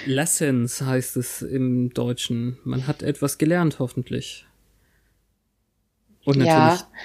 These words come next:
Speaker 1: gleichzeitig die Doppeldeutigkeit, weil wir eine alte Bekannte wiedersehen, nämlich, äh, die Highschool.
Speaker 2: Ja, und darum alles auf Anfang, weil wir die zum ersten Mal gesehen haben in der ersten Folge.
Speaker 1: Stimmt.
Speaker 2: Also Rückspultaste so ein bisschen.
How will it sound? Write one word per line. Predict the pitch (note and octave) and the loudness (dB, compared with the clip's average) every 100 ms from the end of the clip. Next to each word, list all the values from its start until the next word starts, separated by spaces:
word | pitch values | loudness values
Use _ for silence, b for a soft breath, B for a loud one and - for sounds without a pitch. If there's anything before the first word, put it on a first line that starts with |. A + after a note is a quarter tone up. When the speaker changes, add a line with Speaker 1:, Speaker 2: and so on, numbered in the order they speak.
| B | B
Speaker 1:
gleichzeitig | B2+ C#3 - B2 B2+ | 0 2 0 0 0
die | C3+ | 0
Doppeldeutigkeit, | B2+ B2 C3 B2+ B2 - - B2 B2 - | 0 2 2 2 0 -4 -2 0 0 -2
weil | A#2+ A#2+ | -2 -2
wir | A#2+ B2+ B2+ C3 C#3 C#3 C#3 - | -2 0 0 2 2 0 -2 -2
eine | C3+ C3+ C3+ C3 A2+ | -2 0 2 0 0
alte | C#3+ D3+ | -2 -2
Bekannte | D3+ C#3 G3+ F#3 D3 B2+ | -4 -2 -2 0 -2 -2
wiedersehen, | C3 B2+ C3 B2 A#2+ C#3 - b b b b _ - | -2 -2 -2 -2 -4 -8 -12 b b b b _ -4
nämlich, | C3 C3 C3 - - | 0 0 -2 -4 -6
äh, | C3+ B2 | -2 -2
die | B2 C3+ | -2 -2
Highschool. | G#3 G3+ - A#2+ - C#3+ B B _ _ _ _ _ | 0 -2 -2 -2 -2 -6 B B _ _ _ _ _
Speaker 2:
Ja, | A#3 A#3 G#3+ - - | 2 2 0 -4 -2
und | G3+ G3 | 0 2
darum | F#3+ G3 G3+ | 2 2 0
alles | - G#3+ G#3+ | 2 2 2
auf | C#3 F#3 | 0 0
Anfang, | - E3+ F#3 A#3 A3 | 0 0 0 0 2
weil | G3 | 2
wir | F#3+ | 2
die | F#3+ G3+ | 0 -2
zum | F#3 | -2
ersten | E3+ F3+ F3+ G3 | 0 0 0 0
Mal | G3+ | 2
gesehen | G#3 G#3 G#3+ G#3 | 2 2 2 2
haben | G3+ G3+ F#3+ | 2 2 0
in | G3+ | 2
der | G3 | 4
ersten | F#3+ G3+ G#3+ | 2 2 -2
Folge. | G3 F#3+ F3 E3 D#3+ - _ _ _ _ _ _ _ b b b | 0 2 2 2 -2 -6 _ _ _ _ _ _ _ b b b
Speaker 1:
Stimmt. | - - B2 | -4 0 2
Speaker 2:
Also | D#3+ F3 F3+ | 4 4 4
Rückspultaste | F3+ G3 - - D#3+ F3 E3+ E3 - D#3+ | 4 0 0 2 2 4 2 2 -2 -2
so | D#3+ E3 | 2 0
ein | E3 | 0
bisschen. | E3 - F3+ - | -2 -2 -4 -2